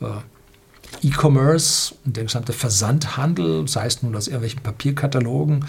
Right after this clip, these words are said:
oder aus Webseiten, im Moment sehr, sehr gut läuft. Äh, ist auch der Delivery, Delivery Hero auf einem guten Weg. Äh, allerdings, wenn es richtig zur Sache geht, wenn es die hohen Arbeitslosenzahlen gibt,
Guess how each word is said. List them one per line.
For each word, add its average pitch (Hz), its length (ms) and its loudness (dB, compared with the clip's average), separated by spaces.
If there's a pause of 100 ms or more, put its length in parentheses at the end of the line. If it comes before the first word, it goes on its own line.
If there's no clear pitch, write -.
(260)
oder 110 220 -4
aus 107 160 -4
Webseiten, 143 760 0 (400)
im 135 80 4
Moment 120 320 4
sehr, 127 240 2
sehr 123 140 2
gut 117 240 0
läuft. 107 540 -2 (760)
Äh, 127 360 4 (720)
ist 139 160 4
auch 123 120 -2
der 143 120 4
Delivery, 127 640 4 (180)
Delivery 131 440 2
Hero 127 500 2 (120)
auf - 200 -6
einem 117 280 -4 (800)
guten 143 400 6
Weg. 123 480 0 (720)
Äh, 123 460 0 (540)
allerdings, 151 840 2 (140)
wenn 135 260 4
es 127 220 2
richtig 175 320 0
zur 185 140 0
Sache 175 260 -2
geht, 170 280 -2
wenn 127 140 4
es 151 120 2
die 139 120 0
hohen 139 240 2
Arbeitslosenzahlen 117 920 -2
gibt, 139 420 -4